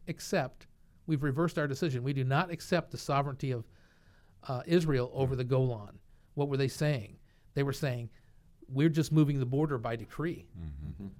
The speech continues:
Speaker 1: So there's not just a Russian invasion of Ukraine, there is a Russian invasion of Israel going on here. So Israel puts themselves on a war footing and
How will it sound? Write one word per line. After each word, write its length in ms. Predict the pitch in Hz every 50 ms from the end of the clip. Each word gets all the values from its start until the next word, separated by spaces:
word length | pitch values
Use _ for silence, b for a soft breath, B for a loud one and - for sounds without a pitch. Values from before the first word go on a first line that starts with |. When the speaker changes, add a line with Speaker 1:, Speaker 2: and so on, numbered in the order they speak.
| -
Speaker 1:
So 240 | - - - 139 139
there's 260 | 135 131 151 160 147
not 180 | 180 226 277 -
just 200 | 269 233 - -
a 60 | 165
Russian 340 | 147 156 170 165 - 180 160
invasion 340 | 147 143 151 151 143 147 131
of 80 | 123
Ukraine, 420 | 123 117 - 170 185 208 175 139 123
there 160 | 135 156 196
is 140 | 180 147 156
a 100 | 139 135
Russian 380 | 123 139 151 156 - 156 147
invasion 380 | 139 135 131 135 139 131 131 127
of 100 | 113 131
Israel 340 | 143 143 127 127 117 110 107
going 220 | 110 110 107 104
on 180 | 104 101 104 101
here. 200 | 113 117 - - - - B B B B B B B
So 180 | B - 156 -
Israel 640 | - 202 233 196 - 196 175 165 160 160 156 156 - B B B B B B B B -
puts 220 | - 143 139 -
themselves 360 | 175 165 - - 165 160 147
on 100 | 147 147
a 40 | 143
war 260 | 135 143 165 208 226
footing 400 | 208 - - 143 135 131 131 139 b b b b b b b b b - -
and 320 | 147 143 143 143 135 135